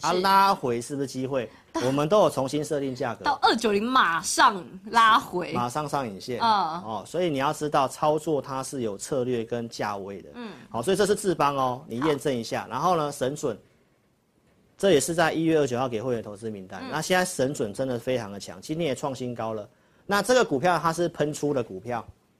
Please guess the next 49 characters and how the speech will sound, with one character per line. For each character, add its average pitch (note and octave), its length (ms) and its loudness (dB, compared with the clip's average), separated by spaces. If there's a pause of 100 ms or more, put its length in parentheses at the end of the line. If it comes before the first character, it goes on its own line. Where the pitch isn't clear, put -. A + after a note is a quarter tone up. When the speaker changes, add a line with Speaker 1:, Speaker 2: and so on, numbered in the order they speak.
Speaker 1:
也 A#2 140 -4
提 C3 180 -4
醒 C#3+ 200 -4
你 A2 120 -6
一 G#2 40 -10
下。 A2+ 240 -10 (580)
好， G#2+ 140 -8
喷 F#3+ 220 0
出 G3 120 0
的 F3+ 100 6
股 A#2 160 -4
票， C#3 280 -2 (360)
你 C#3+ 240 0
有 B2+ 180 4
的 A2 100 -2
话， B2+ 300 -2 (220)
五 A2+ 160 -4
日 D#3+ 180 2
线 D3+ 260 0
一 A#2+ 60 -4
破 C#3 240 0
你 A2 100 -6
就 A2+ 100 -8
要 A#2+ 120 -2
走 F#2 220 -12
了， E2+ 120 -16 (340)
没 A#2+ 120 -4
有 D#3 100 -2
破， A3+ 260 0
Speaker 2:
哦。 A#3 160 -12 (320)
Speaker 1:
那 D3+ 120 0
你 B2 80 -2
就 C3 80 -2
继 B2+ 100 -8
续 B2+ 160 -6
抱， A#2+ 360 -6
神 B2+ 240 -4
准。 B2+ 200 -4
Speaker 2:
是。 D3 160 -12 (500)
Speaker 1:
好， G2 200 -12
如 D#3+ 140 4
果 G#3 160 8
五 C#3+ 140 2
日 F#3 180 4
线 D3+ 340 2
收 F3 240 0
盘， B2+ 220 -2
你 A2+ 60 -6
看， C3 240 -6